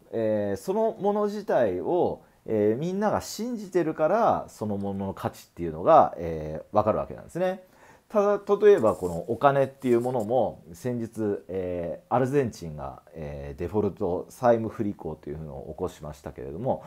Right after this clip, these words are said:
えー、それによってアルゼンチンのその時に使ってる通貨っていうのは、まあ、紙くず状態になるということですよね。つまりそのお金の価値っていうのを失われると。信用が、えー、失われた状態が、えー、債務不履行、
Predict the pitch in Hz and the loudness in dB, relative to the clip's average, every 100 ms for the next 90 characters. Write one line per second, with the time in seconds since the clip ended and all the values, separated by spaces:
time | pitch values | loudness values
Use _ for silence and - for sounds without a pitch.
0 | - - - - 110 110 175 175 170 170 | -18 -20 -12 -4 -4 -2 -4 -4 -4 -2
1 | 165 - 151 160 160 175 165 - 92 82 | 0 2 2 0 -2 -4 -4 -8 -8 -6
2 | 104 104 82 - 92 87 90 - 95 82 | -2 -2 -2 -6 -8 -6 -8 -8 -10 -8
3 | 76 - 82 - 76 - - 104 87 71 | -12 -4 -4 -4 -12 -12 -6 -6 -6 -12
4 | - 76 71 82 104 82 - - - - | -14 -12 -10 -2 -2 -2 -6 -20 -20 -6
5 | - 107 - 113 104 110 92 85 87 - | 0 0 2 -2 -2 -6 -6 -4 -4 -4
6 | 67 65 57 - - - _ _ _ 85 | -10 -10 -14 -16 -20 -20 _ _ _ -10
7 | 85 76 73 69 - 131 143 139 - 98 | -8 -10 -10 -12 -8 -2 -2 -2 -2 -2
8 | - 101 95 120 156 151 147 135 135 - | -2 -6 -4 -2 0 0 -2 -2 -4 -6
9 | - 80 71 67 78 - 123 113 104 104 | -8 -6 -6 -8 -10 -6 -2 0 0 -2
10 | 101 - - _ - - 143 143 135 139 | -6 -10 -18 _ -20 -14 -10 -8 -2 0
11 | 135 131 139 165 101 - 85 98 87 87 | 0 0 2 2 2 -2 -10 -6 -6 -6
12 | - 120 113 117 104 107 104 107 110 165 | -2 2 4 4 2 0 2 0 2 2
13 | 117 - 92 87 82 - 85 87 82 85 | 2 0 -8 -8 -8 -6 -6 -4 -8 -10
14 | 82 - 71 - | -12 -10 -10 -10